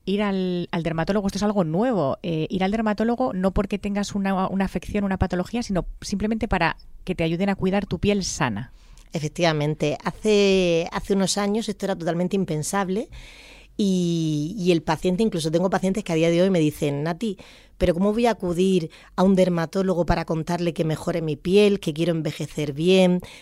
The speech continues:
Speaker 2: que quiero verme la piel más sana, más jugosa, para que me dé la mano y me vaya ayudando a, a envejecer y a cuidarme?".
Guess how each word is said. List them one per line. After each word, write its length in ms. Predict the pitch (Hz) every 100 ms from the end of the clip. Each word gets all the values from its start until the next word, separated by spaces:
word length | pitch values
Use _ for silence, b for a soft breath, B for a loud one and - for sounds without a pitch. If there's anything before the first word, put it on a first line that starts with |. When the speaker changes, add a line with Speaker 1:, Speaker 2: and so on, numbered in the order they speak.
| -
Speaker 2:
que 100 | 165
quiero 240 | 156 165
verme 240 | 156 156 151
la 120 | 147
piel 160 | 160 156
más 180 | 147 139
sana, 320 | - 170 165
más 160 | 156
jugosa, 600 | - - 147 180 - 165 175 B B
para 180 | - 170
que 100 | 165
me 120 | 156
dé 120 | 151 165
la 160 | 196
mano 480 | 165 185 233 185 135 b b b b
y 120 | 180
me 140 | 170 156
vaya 200 | 165 170
ayudando 580 | 165 156 165 165 160 156
a, 360 | 151 143 143 -
a 40 |
envejecer 560 | 151 147 - 147 240 233
y 60 | 185
a 40 |
cuidarme?". 520 | 160 165 240 226 139